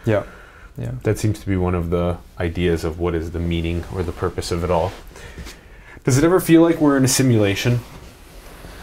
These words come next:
Speaker 1: It can, yeah. I think, uh, you know, I also watched The Matrix in the late nineties and, uh, was very excited by it. Uh, I think my take on that these days is that, um, it doesn't,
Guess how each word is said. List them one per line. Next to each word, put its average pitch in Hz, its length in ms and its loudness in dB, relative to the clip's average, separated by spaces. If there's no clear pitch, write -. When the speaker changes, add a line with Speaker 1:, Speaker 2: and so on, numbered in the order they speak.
Speaker 1:
It 202 220 0
can, 165 320 0
yeah. 143 360 2
I 139 100 0
think, 147 400 -2
uh, 123 280 4
you 123 80 0
know, 127 60 4
I 127 40 4
also 123 240 0
watched 120 300 0
The 120 60 0
Matrix 113 760 -2
in 117 220 0
the 110 80 4
late 110 240 2
nineties 110 680 2
and, 92 460 0
uh, 92 260 4
was 92 120 -2
very 98 180 2
excited 95 460 0
by 98 160 2
it. 95 260 2
Uh, 92 380 0
I 113 100 2
think 151 260 -2
my 131 160 0
take 151 240 0
on 135 140 2
that 123 200 2
these 113 220 0
days 123 320 2
is 107 180 2
that, 98 320 2
um, 92 640 0
it 113 100 0
doesn't, 113 680 -2